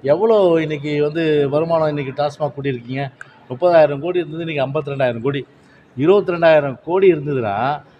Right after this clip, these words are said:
அப்போ குடிக்கிறவங்க எண்ணிக்கை அதிகமாயிடுச்சா இல்லையா? அப்போ குடிக்கிறவங்க எண்ணிக்கை அதிகப்படுத்தி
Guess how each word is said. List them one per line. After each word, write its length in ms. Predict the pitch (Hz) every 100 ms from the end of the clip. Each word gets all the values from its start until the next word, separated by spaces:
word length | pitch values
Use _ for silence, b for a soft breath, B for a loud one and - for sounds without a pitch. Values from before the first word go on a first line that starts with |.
| B _
அப்போ 540 | 107 - 98 110 139 - _ -
குடிக்கிறவங்க 320 | 156 147 135
எண்ணிக்கை 300 | 131 131 131
அதிகமாயிடுச்சா 420 | 131 139 135 -
இல்லையா? 220 | 127 117 - _ B B
அப்போ 180 | 120 123 -
குடிக்கிறவங்க 360 | 160 180 170 156
எண்ணிக்கை 320 | 147 147 139
அதிகப்படுத்தி 800 | 131 147 151 - 123 - 170